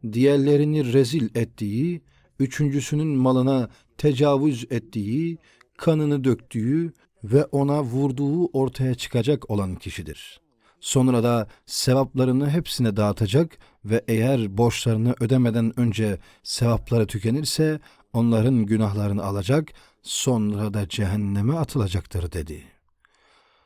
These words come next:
Sonuç olarak şunu hatırlamak isterim ki, eğer birisi sizin huzurunuzda din kardeşiniz hakkında kötü konuşursa, gıybeti durdurmak ve kardeşinizin namusunu korumak sizin görevinizdir.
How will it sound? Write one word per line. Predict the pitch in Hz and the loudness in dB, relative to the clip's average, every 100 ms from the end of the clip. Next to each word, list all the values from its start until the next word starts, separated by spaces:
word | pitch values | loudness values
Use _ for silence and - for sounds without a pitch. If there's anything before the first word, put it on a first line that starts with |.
| _ _ | _ _
Sonuç | - - 147 175 - | -4 2 2 2 0
olarak | - 139 131 131 120 - _ | 2 4 6 4 0 -10 _
şunu | - - 151 165 | -12 -4 -2 0
hatırlamak | 139 143 135 135 131 120 | -2 0 2 4 4 2
isterim | 127 - 135 135 | 0 0 2 2
ki, | 123 151 156 156 - - - | 2 2 2 0 -12 -12 -2
eğer | 117 147 143 117 | 2 4 4 4
birisi | 123 120 - 135 110 - - | 4 2 2 2 2 -2 -12
sizin | - 135 135 165 | -2 -2 0 -2
huzurunuzda | 131 147 135 143 135 131 117 123 117 - - - | 0 0 0 2 2 2 4 2 2 -2 -12 -4
din | 123 160 139 | 0 2 2
kardeşiniz | - 139 127 123 - 143 127 | 2 2 2 0 0 -2 -2
hakkında | 123 120 135 131 123 | -4 -2 0 2 2
kötü | 123 - 120 | 0 0 0
konuşursa, | 127 120 - 151 - 165 160 - - - | 2 2 0 0 2 2 0 -6 -18 -4
gıybeti | 113 131 120 120 135 113 | 2 4 4 2 2 2
durdurmak | 123 117 120 113 147 - - - - | 2 2 2 4 2 0 -10 -14 -2
ve | 120 | -2
kardeşinizin | - 123 123 120 131 127 - 147 120 | 0 0 2 0 0 -2 0 0 2
namusunu | 120 127 117 135 127 | 4 2 0 0 -2
korumak | - 127 135 147 - - | 2 2 2 -2 -6 -10
sizin | - 131 127 104 | -4 0 2 2
görevinizdir. | 117 113 107 147 127 90 - - | 2 2 2 0 -2 -8 -10 -20